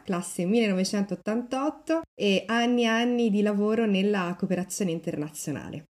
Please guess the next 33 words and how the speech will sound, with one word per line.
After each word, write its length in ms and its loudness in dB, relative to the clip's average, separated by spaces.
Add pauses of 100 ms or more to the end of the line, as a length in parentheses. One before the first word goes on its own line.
(240)
Però 400 4
la 140 2
storia 360 2
che 160 0
oggi 400 0
andiamo 300 2
a 40 -2
raccontare 760 0
parte, 520 -2
diciamo, 360 -4
in 80 -2
un 60 0
momento 760 0 (480)
altro, 500 -2
ecco, 420 -6
che 120 0
è 60 0
quello 200 4
che 120 2
riguarda 280 2
un 80 0
po' 120 0
la 100 0
tua 140 -2
vita 240 -4
personale. 680 -6 (260)
Quindi 560 2
questa 260 -2
storia 680 0
parte 460 -2
da, 440 -2
mm, 360 -4
Margherita 720 0